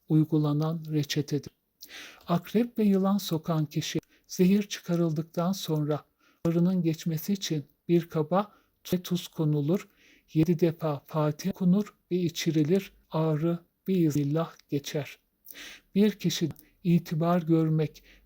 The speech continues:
veya zalim kişinin yanına gitmek zorunda kalan kimse on dokuz defa Fatiha okuyup o kişinin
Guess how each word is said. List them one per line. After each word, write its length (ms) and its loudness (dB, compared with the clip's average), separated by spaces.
veya 460 4
zalim 460 -4
kişinin 460 -2
yanına 340 -2
gitmek 500 -6
zorunda 480 -2
kalan 360 -2
kimse 440 -2
on 240 4
dokuz 380 -2
defa 440 -4
Fatiha 520 -4
okuyup 540 -2
o 100 4
kişinin 600 0